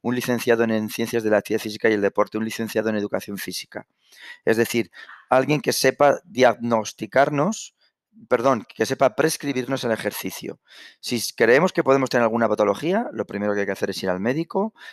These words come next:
y que el médico nos diagnostique perfectamente si tenemos alguna carencia o si tenemos alguna lesión o si tenemos algún problema, alguna enfermedad. Y a partir de ahí, y junto con el profesional de la educación física, programará vuestro entrenamiento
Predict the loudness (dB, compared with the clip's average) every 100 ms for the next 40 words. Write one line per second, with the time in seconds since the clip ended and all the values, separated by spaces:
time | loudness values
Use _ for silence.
0 | _ -2 0 2 0 0 2 2 0 -2
1 | -2 0 2 0 0 -4 -4 -4 -2 -2
2 | -4 -2 -2 0 0 0 0 -2 -20 -20
3 | -8 -4 0 0 2 2 0 0 -2 0
4 | -2 0 0 0 -2 0 0 0 -4 -4
5 | -2 -2 -2 0 0 -2 0 0 0 -6
6 | -4 -2 -4 -6 -8 -8 -2 0 2 0
7 | -2 -2 -4 -4 -4 0 0 -2 -8 -20
8 | -20 _ 0 2 0 0 2 6 6 6
9 | 2 -6 -20 _ _ _ -4 -2 0 0
10 | 0 2 4 4 2 -2 _ _ _ -4
11 | 0 0 0 2 4 6 4 4 0 -2
12 | -4 -6 -8 -8 -8 -8 -10 _ _ _
13 | 0 2 4 4 4 2 0 -4 -6 -6
14 | -4 -4 -2 -4 -2 -4 -4